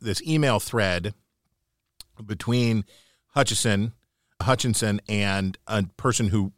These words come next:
gave them to, obviously, or, uh, seemingly obviously, 'cause their own, they, their own, the other person's name is blocked out. So this person shared these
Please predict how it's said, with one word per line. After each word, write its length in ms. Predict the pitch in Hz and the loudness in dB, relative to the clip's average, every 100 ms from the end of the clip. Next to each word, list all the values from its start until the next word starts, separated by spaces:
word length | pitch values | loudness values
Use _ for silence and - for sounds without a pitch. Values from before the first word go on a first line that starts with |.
| _ _ _ _ 95 90 - | _ _ _ _ _ -20 -12
gave 260 | 104 107 90 | -4 -4 -2
them 120 | 85 | -8
to, 300 | - 104 90 101 - | -6 -6 -6 -14 -2
obviously, 480 | 117 110 95 107 98 - _ _ | 0 0 -2 -4 -6 -10 _ _
or, 220 | 95 82 - - _ | -8 -8 -14 -20 _
uh, 60 | 104 98 _ 110 | -10 -10 _ -6
seemingly 540 | - 151 123 95 90 | 2 4 6 4 2
obviously, 580 | 87 90 87 85 98 95 - - _ _ | 0 -2 -2 -4 -4 -6 -12 -20 _ _
'cause 180 | 107 90 | -6 -2
their 200 | 107 107 | 0 2
own, 260 | 110 104 - | 2 2 -2
they, 200 | 101 95 - | -4 -4 -6
their 240 | 101 104 | -2 2
own, 240 | 113 107 107 | 4 4 0
the 320 | 104 95 92 - - | -4 -4 -4 -4 0
other 180 | 139 | 0
person's 380 | 123 123 101 90 | 2 0 0 -2
name 240 | 95 92 85 | 0 0 -2
is 100 | 78 _ - | -6 _ -10
blocked 300 | 90 80 - | -6 -6 -6
out. 180 | - - - - _ _ | -10 -14 -20 -20 _ _
So 360 | - 117 104 104 | -2 2 2 0
this 220 | 107 117 - | -2 -2 0
person 320 | 120 104 95 | -2 0 -2
shared 340 | - 107 95 | 0 0 -2
these 460 | 87 90 92 - | -2 -4 -2 -4